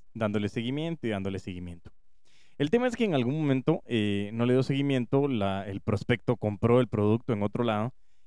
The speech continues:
y estando yo enfrente se, se echa casi que a llorar. Y es aquella situación en la que dice, "Realmente no sirvo para esto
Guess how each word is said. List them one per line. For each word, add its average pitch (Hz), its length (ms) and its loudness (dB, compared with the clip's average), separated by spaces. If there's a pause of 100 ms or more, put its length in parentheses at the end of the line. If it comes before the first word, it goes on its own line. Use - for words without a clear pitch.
y 117 160 4
estando 135 320 0
yo 135 100 4
enfrente 131 880 0
se, 113 200 -4
se 120 520 2
echa 143 400 -4
casi 131 360 -4
que - 120 -8
a 104 60 -2
llorar. 95 400 -4 (100)
Y 117 160 -2
es 123 160 -4
aquella 127 300 -6
situación 110 480 -4
en 110 60 -4
la 110 100 -4
que - 120 -10
dice, 107 420 -4 (760)
"Realmente 135 680 2
no 123 240 4
sirvo 135 400 -2
para 101 320 0
esto 123 580 4